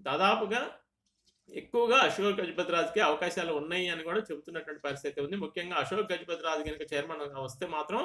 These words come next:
శ్రీవారి భక్తులకి మంచి విషయం అని చెప్పవచ్చు. ఎందుకంటే దాదాపుగా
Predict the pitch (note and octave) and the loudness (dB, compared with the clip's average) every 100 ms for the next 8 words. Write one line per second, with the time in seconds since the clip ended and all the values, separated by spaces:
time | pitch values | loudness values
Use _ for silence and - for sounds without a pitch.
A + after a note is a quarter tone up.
0 | - - - - D3+ D#3+ D#3+ D#3 - C#3+ | -4 -14 -20 -6 0 4 4 0 -4 -4
1 | G3 E3 C#3+ D#3+ C#3 D#3+ D3 C#3 C3 D3+ | -2 -2 -2 -4 -4 -4 -2 -4 -2 -2
2 | C#3+ F#3+ E3 G3+ G#3+ - G#3+ - - - | -2 -4 -2 -2 -2 0 0 -2 -10 -12
3 | - D3+ F#3 F#3+ | -2 4 4 4